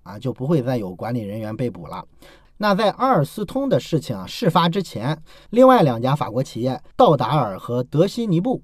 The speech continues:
按照这种方式呢，分别在二零一三年和二零一零年支付了三点九八亿美金和三点三八亿美金的罚款。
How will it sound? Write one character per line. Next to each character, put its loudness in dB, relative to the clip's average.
按 0
照 4
这 2
种 -4
方 -2
式 -2
呢， -6
分 0
别 2
在 -2
二 -4
零 0
一 2
三 0
年 -4
和 -10
二 -2
零 -2
一 -8
零 -2
年 -6
支 -4
付 -4
了 -6
三 -2
点 -2
九 -8
八 -4
亿 -2
美 -6
金 -12
和 -12
三 -2
点 -4
三 0
八 -2
亿 0
美 -6
金 -8
的 -10
罚 -10
款。 -10